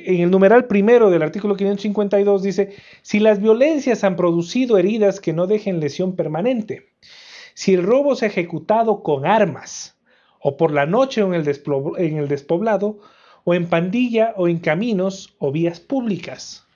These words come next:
¿sí? Si se perpetrara el robo con perforación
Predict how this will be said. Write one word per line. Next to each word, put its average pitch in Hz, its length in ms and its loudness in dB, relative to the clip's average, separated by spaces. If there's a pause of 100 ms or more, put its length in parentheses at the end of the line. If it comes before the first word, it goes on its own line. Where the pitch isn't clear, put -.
¿sí? 254 320 -10 (680)
Si 220 160 0
se 214 120 2
perpetrara 214 680 0
el 254 160 -2
robo 220 340 2
con 170 280 -4
perforación 160 1040 -4